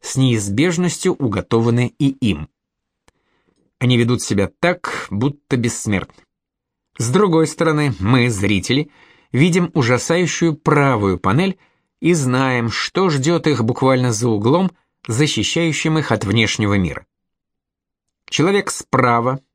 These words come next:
с другой стороны, смотрит через стеклянную трубу, намёк на алхимию,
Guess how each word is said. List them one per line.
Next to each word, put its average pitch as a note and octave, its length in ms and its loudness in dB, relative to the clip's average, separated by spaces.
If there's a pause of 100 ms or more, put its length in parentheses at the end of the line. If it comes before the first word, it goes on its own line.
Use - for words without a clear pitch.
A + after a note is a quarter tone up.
(120)
с G2+ 140 -6
другой G#2 340 0
стороны, B2+ 420 -2 (260)
смотрит E3 560 0
через D3+ 300 0
стеклянную C#3 840 0
трубу, A#2+ 460 0 (680)
намёк D3+ 320 0
на D#3+ 100 2
алхимию, D3 460 0